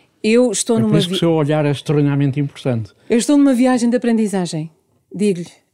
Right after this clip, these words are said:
Speaker 1: Ah, e, e, e de descoberta própria. E é fascinante.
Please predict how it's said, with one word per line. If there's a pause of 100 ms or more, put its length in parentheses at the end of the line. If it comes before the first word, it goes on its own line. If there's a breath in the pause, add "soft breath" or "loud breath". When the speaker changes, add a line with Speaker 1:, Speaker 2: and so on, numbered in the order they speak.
(120)
Speaker 1:
Ah,
e,
e,
e
de
descoberta
própria.
E
é
fascinante.